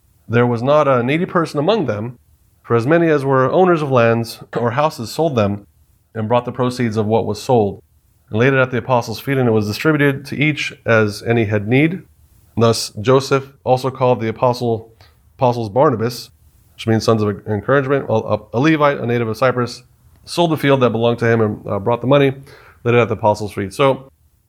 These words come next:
uh, we already talked about this. I'm not gonna take too much time on this, but if you're gonna claim socialism on this, that, that's just silly. They didn't have socialism back then. You're, you're, you're, again, you're adding ideas of today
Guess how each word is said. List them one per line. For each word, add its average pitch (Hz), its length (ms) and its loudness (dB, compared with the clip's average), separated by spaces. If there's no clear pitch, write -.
uh, 156 180 2
we 202 60 -4
already 220 220 0
talked 101 260 -4
about 104 160 -2
this. 104 100 -8
I'm 127 80 0
not 131 60 2
gonna 117 100 2
take 101 220 -6
too 120 100 -6
much 110 180 0
time 101 180 0
on 98 100 -2
this, 101 140 -4
but 101 280 -2
if 127 80 -20
you're 202 80 0
gonna 185 120 2
claim 156 180 2
socialism 127 580 0
on 123 100 4
this, 120 140 -2
that, 165 160 0
that's 143 200 0
just 101 160 -8
silly. 101 260 -4
They 131 100 0
didn't 131 140 2
have 101 100 -2
socialism 104 500 0
back 101 220 -2
then. 101 240 0
You're, 127 100 2
you're, 131 360 0
you're, 131 180 -2
again, 120 220 0
you're 120 200 -4
adding 143 480 -2
ideas 143 480 2
of 151 120 0
today 120 520 0